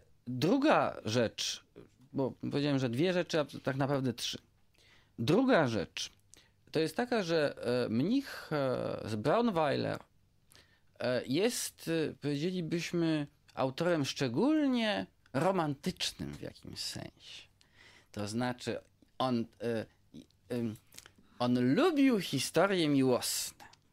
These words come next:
bo to i on wspomina o,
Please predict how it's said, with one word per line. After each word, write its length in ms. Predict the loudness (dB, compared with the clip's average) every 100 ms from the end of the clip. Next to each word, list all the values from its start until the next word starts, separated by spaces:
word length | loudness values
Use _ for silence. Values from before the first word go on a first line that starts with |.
| _ -20 -20 -20 -4
bo 160 | -2 2
to 240 | 2 2 0
i 120 | -6 -4 0
on 520 | 4 4 4 0 -4 -10
wspomina 800 | -10 0 2 4 2 0 0 0
o, 300 | 0 0